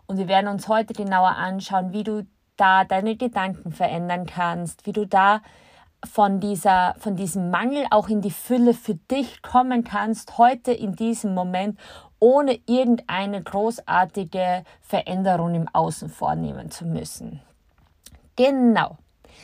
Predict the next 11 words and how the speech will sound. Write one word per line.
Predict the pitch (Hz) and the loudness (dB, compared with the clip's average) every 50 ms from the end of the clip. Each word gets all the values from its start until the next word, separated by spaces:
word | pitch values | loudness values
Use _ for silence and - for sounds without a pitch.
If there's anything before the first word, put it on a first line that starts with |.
| - - - - _ | 2 2 2 2 _
Wir | 214 214 | -2 0
schauen | - 262 277 339 370 | 2 2 0 0 0
uns | 359 - | -2 -2
jetzt | 277 240 - - | -2 -4 -4 0
gleich | - 233 233 285 262 | 0 0 0 2 0
mal | 269 254 226 - | 0 0 0 2
an, | - 196 208 214 202 | 0 0 0 2 2
was | 226 214 - | 0 0 0
ist | - - 330 - _ - | -4 -6 -6 -6 _ -6
überhaupt | 190 160 165 156 - 151 - - - - | -2 -2 -2 0 0 -2 -2 -2 -4 -14
Fülle? | - - - - - - 190 175 170 156 147 135 120 151 - | -14 -12 -12 -8 2 2 4 4 4 2 2 0 -2 -6 -10